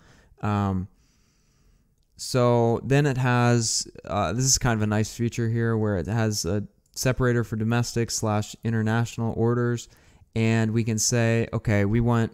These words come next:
after, like, let's say we want it to send after twenty-one days for domestic, and international, we want it to send after thirty or something." Uh, we can make that distinction,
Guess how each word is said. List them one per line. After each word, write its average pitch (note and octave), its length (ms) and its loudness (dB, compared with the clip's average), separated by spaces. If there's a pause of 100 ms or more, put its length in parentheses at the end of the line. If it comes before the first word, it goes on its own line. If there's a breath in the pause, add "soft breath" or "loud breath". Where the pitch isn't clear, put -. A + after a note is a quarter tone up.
after, B2 680 0
like, A2 220 0
let's A#2+ 220 -2
say A#2+ 140 2
we A2+ 120 2
want A2 240 2
it - 140 -4
to - 100 -8
send A2+ 380 0
after G#2+ 260 -2
twenty-one A2+ 480 -2
days A2 340 2
for - 160 -8
domestic, A2 680 -2 (300 soft breath)
and A2+ 120 -2
international, A2 720 2
we G#2+ 120 0
want G#2 180 0
it F#2 60 -6
to - 60 -8
send G#2+ 220 -2
after G2+ 280 -2
thirty G#2 480 2
or G2+ 80 0
something." G#2 480 -4 (440 soft breath)
Uh, G#2 240 2
we A2 120 2
can B2 100 -4
make B2 200 2
that A2 180 0
distinction, C#3 680 0